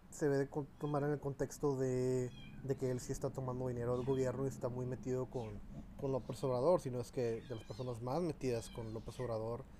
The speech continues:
a través de sus bancos. Y, am, y, pues, no,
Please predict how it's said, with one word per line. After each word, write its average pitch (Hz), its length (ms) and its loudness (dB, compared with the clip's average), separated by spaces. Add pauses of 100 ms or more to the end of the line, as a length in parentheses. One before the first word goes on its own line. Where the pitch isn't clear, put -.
(260)
a 131 60 -6
través 123 300 -2
de 135 80 -2
sus 139 220 -6
bancos. 151 520 -4 (1200)
Y, 156 240 6
am, 151 480 4 (1400)
y, 170 140 4
pues, 165 220 6
no, 170 160 4